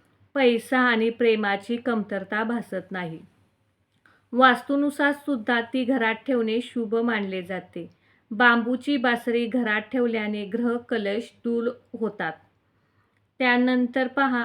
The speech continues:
आपल्याला खरेदी करायचे आहे ते म्हणजे विणा. घरात एखादी शांत ठिकाणी विणासुद्धा ठेवली पाहिजे.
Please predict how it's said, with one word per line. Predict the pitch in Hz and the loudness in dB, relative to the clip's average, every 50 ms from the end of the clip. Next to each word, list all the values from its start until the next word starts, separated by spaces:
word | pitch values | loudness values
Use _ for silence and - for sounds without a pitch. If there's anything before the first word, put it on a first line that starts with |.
| 233 | -4
आपल्याला | - 226 220 220 - 220 220 214 214 214 220 226 226 | -4 -4 -4 -4 -4 -4 -4 -2 -2 -4 -4 -4 -4
खरेदी | - 254 220 226 226 202 233 233 | -4 -2 -2 -2 -4 -4 -6 -6
करायचे | 233 - 240 226 220 208 208 202 208 - 220 | -4 -4 -4 -4 -4 -4 -6 -8 -6 -6 -4
आहे | 220 220 220 180 196 208 208 208 - | -4 -4 -6 -6 -8 -10 -10 -6 -4
ते | 220 214 208 | -4 -4 -2
म्हणजे | 214 214 214 208 202 202 190 226 233 | -4 -4 -4 -4 -4 -4 -2 -2 -2
विणा. | 226 220 247 247 233 220 170 160 170 - _ _ _ _ _ _ _ _ _ _ _ _ _ _ _ - | 0 0 0 2 2 0 -2 -4 -8 -12 _ _ _ _ _ _ _ _ _ _ _ _ _ _ _ -2
घरात | 233 277 285 269 269 277 269 - 240 | 0 2 6 6 6 6 4 2 0
एखादी | 254 254 - - 247 240 240 240 233 226 208 208 240 233 220 214 208 - _ _ _ _ _ _ _ - | 0 0 -2 -4 -4 -2 -2 0 -2 -4 -4 -4 -4 -4 -4 -4 -8 -12 _ _ _ _ _ _ _ -16
शांत | - - 269 240 233 247 254 240 262 | -6 0 2 2 4 4 2 2 0
ठिकाणी | 262 262 254 254 240 247 - 220 208 208 202 202 202 202 202 214 208 - _ _ _ _ _ | -2 0 0 -2 -2 -2 -4 -4 -4 -4 -4 -4 -4 -6 -6 -8 -10 -14 _ _ _ _ _
विणासुद्धा | - 208 240 240 233 233 226 254 254 - 247 202 190 214 208 | -4 0 0 0 2 2 0 -2 -2 -2 -6 -4 -2 -2 -2
ठेवली | 214 214 - 269 240 220 202 190 190 | -2 0 0 0 2 2 0 -4 -6
पाहिजे. | 190 196 185 175 165 - 175 160 - - _ _ | -4 -4 -6 -6 -6 -8 -10 -12 -12 -14 _ _